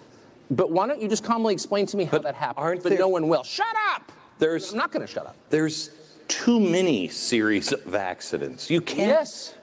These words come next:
Speaker 2: you, you can be accident prone. And believe me, with Kamala Harris and Joe Biden, I can understand
Speaker 1: Sure.
Speaker 2: accidents happening. But you can't continue to have accident act-,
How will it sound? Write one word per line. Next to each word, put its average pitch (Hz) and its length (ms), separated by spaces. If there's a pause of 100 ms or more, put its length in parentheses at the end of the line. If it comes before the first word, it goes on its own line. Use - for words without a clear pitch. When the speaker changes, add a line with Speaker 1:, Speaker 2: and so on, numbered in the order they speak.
(200)
Speaker 2:
you, 156 200
you 208 200
can 233 160
be 208 140
accident 120 560
prone. 78 360 (320)
And 135 140
believe 151 460
me, 95 400
with 101 540 (920)
Kamala 151 440
Harris 139 420
and 107 140
Joe 120 140
Biden, 107 420
I 147 120
can 147 200
understand 156 680
Speaker 1:
Sure. 113 80
Speaker 2:
accidents 95 480
happening. 80 460 (640)
But 165 220
you 170 120
can't 220 440 (300)
continue 240 800
to 202 220
have 160 360
accident 147 560
act-, 131 360